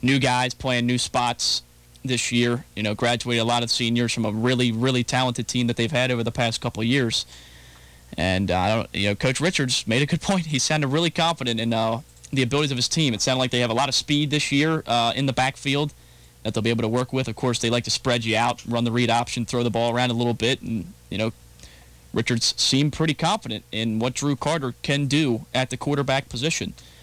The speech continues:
So I might be with you on this one.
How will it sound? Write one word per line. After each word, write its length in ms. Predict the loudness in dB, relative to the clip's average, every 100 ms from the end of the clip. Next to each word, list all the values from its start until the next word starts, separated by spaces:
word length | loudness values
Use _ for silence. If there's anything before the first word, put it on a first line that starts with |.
| -14
So 140 | -2 0
I 40 |
might 200 | 2 2
be 280 | 2 2 0 -4 -20 -20 -20 -20 -20 -20 -18 -2
with 240 | -2 0
you 140 | 0 2
on 80 |
this 180 | 0 0
one. 200 | -2 -4